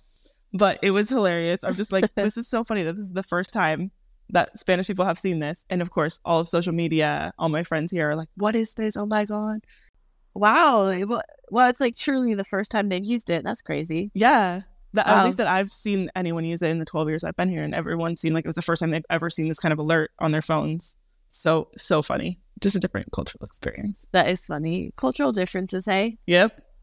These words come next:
Speaker 1: I was like, "No, girl, we had these all the time. I would get them all the time when I was driving."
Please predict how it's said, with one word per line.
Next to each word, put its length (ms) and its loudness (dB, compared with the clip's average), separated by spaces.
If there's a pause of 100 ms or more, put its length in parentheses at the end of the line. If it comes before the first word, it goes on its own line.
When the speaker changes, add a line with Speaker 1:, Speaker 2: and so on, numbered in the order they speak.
Speaker 1:
I 100 -2
was 80 -2
like, 120 -6
"No, 140 -2
girl, 340 -6
we 80 -4
had 160 -4
these 160 -4
all 80 -2
the 60 0
time. 180 -4
I 60 -2
would 80 -2
get 80 0
them 160 -2
all 80 -6
the 80 -4
time 160 -4
when 80 -2
I 40 -2
was 100 -6
driving." 380 -2